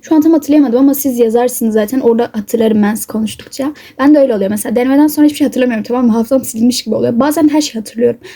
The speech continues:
Ama genelde konuştukça hatırlıyorum diğerlerinde. O yüzden aşağıda konuşursak zaten ben hatırlarım. Eee, onun dışında arkadaşlar fen iyiydi. Bayağı iyiydi hatta. Sadece kimyada Allah'ım çok kolay biliyorum. O verim yüzde altmış verim falan. Eee,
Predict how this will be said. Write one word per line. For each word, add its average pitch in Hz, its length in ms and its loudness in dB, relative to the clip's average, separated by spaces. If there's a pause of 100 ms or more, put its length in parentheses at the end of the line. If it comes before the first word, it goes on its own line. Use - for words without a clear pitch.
(100)
Ama 302 100 4
genelde 285 280 2
konuştukça 277 460 -4
hatırlıyorum 220 560 0
diğerlerinde. 226 460 0
O 262 60 2
yüzden 277 220 2 (300)
aşağıda 247 240 0
konuşursak 254 400 -4
zaten 240 280 0
ben 285 60 2
hatırlarım. 214 560 -4 (720)
Eee, 226 160 0 (160)
onun 359 160 2
dışında 262 220 -2
arkadaşlar 226 360 -2
fen 302 280 2
iyiydi. 226 460 0 (380)
Bayağı 254 260 0
iyiydi 208 200 -2
hatta. - 400 -6 (800)
Sadece 302 380 -2
kimyada 285 440 2
Allah'ım 294 400 2
çok 359 220 -4
kolay 254 320 2
biliyorum. 262 380 4
O 285 120 0
verim 277 280 4
yüzde 262 220 0
altmış 269 300 -4
verim 240 220 2
falan. 247 400 -4 (520)
Eee, 226 240 2